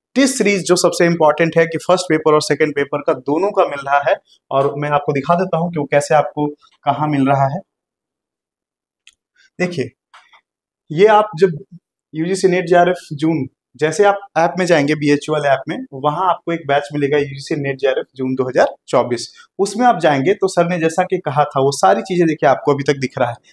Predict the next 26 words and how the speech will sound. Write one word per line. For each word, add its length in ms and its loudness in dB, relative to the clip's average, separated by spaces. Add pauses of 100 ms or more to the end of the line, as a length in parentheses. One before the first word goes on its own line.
(140)
मात्र 260 0
तीन 360 -6 (220)
सप्ताह 360 0
हुए 220 2
हैं, 160 -4
लेकिन 300 -4
जो 220 4
टेस्ट 340 2
हुए 120 0
हैं, 160 -8
देखिए 280 0 (360)
आज 200 4
सेवंथ 460 0
मॉक 260 2
टेस्ट 240 -2
होने 180 -2
जा 120 0
रहा 140 -4
है, 140 -18 (500)
यानी 300 2 (100)
आज 300 2
जो 160 4
है 140 4 (120)
पाँच 300 0
बजे 220 0
से 240 2